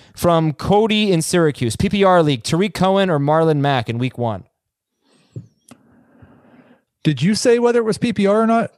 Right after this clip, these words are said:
Speaker 1: Yes, it is.
Speaker 2: Full P P R, I'd go Cohen.
Speaker 1: Okay. Next email. Sean from a city with the third, maybe fourth best quarterback of the two thousand seventeen draft.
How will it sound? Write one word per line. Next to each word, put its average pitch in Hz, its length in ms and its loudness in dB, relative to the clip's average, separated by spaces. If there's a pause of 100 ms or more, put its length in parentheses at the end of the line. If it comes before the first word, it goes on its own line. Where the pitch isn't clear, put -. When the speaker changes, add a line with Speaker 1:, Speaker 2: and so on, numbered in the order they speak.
Speaker 1:
Yes, 139 320 -6
it 127 120 -2
is. 95 340 -6 (560)
Speaker 2:
Full 202 300 2
P 214 160 0
P 190 160 0
R, 175 180 4
I'd 156 140 0
go 143 120 0
Cohen. 85 340 -4 (1200)
Speaker 1:
Okay. 123 500 -4
Next 139 320 -6
email. 123 440 -2 (400)
Sean 185 460 0
from 175 140 -4
a 147 60 0
city 185 340 0
with 160 240 -2
the 139 220 0
third, 190 480 2
maybe 240 200 0
fourth 233 440 0
best 175 260 -2
quarterback 143 480 0
of 127 80 -6
the 123 80 -8
two 160 160 -6
thousand 143 380 0
seventeen 123 520 -4
draft. 101 520 -10